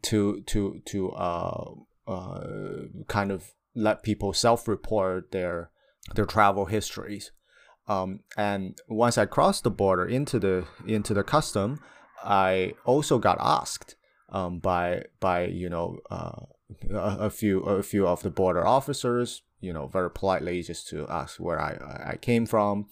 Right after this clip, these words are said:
and, uh, have I ever been to China recently, uh, you know, et cetera. But, um,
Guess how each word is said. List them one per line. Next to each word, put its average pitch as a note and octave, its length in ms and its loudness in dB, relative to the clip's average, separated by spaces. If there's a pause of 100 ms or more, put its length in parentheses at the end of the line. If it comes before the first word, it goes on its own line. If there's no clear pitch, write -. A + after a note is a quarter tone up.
(420)
and, E2 300 -6
uh, - 180 -4
have - 180 -14
I D2+ 80 -6
ever E2+ 240 -10
been F2 240 -4
to E2+ 260 -6 (200)
China G#2+ 340 0
recently, G2 720 0 (380)
uh, D2+ 400 -4 (160)
you - 200 -12
know, - 220 -12
et F#2+ 140 -8
cetera. - 420 -4 (360)
But, F#2+ 420 0
um, E2 320 -4